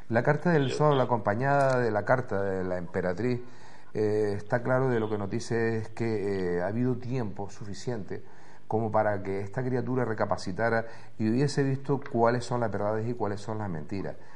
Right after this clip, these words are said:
Speaker 1: Hablamos de tiempos de cambio. Cuando una persona ha sido influenciada, como ha sido en el caso de tu hija,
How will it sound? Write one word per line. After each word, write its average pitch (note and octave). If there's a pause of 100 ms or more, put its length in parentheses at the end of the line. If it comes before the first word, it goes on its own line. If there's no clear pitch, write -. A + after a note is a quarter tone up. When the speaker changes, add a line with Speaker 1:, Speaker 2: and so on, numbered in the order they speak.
(160)
Speaker 1:
Hablamos A2
de A2
tiempos G#2+
de E2
cambio. E2 (680)
Cuando C3+
una E3
persona C#3+
ha B2+
sido D3+
influenciada, A#2 (140)
como G2+
ha G2+
sido A#2+
en G#2+
el F#2+
caso A2+
de F#2+
tu F#2+
hija, A2